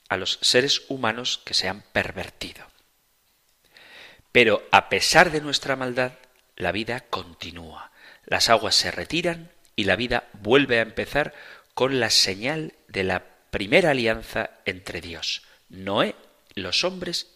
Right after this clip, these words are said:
y los animales salvados, que es el arco iris,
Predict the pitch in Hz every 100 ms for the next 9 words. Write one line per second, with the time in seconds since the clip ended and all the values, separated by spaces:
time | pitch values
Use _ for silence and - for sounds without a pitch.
0 | - 117 98 101 95 110 127 120 - 92
1 | 110 143 147 - - - - 95 110 -
2 | 98 92 - - 139 151 - 131 196 123
3 | - -